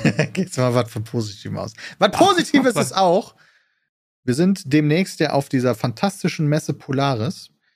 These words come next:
Speaker 1: äh, die ihr in Hamburg besuchen könnt.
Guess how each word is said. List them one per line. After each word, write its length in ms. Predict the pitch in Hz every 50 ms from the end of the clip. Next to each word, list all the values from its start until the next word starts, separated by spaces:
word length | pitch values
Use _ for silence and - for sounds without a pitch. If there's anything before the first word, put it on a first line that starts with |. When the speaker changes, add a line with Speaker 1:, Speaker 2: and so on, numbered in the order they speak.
| _ _ _ _ _ _ _ _ _
Speaker 1:
äh, 360 | - 113 117 117 117 117 117 110
die 320 | 110 113 123 131 131 127
ihr 160 | - 127 131 123
in 140 | 120 113
Hamburg 340 | 123 156 180 180 170 151 147
besuchen 420 | - 139 117 135 190 185 156 123 104
könnt. 420 | - 110 98 107 160 - - -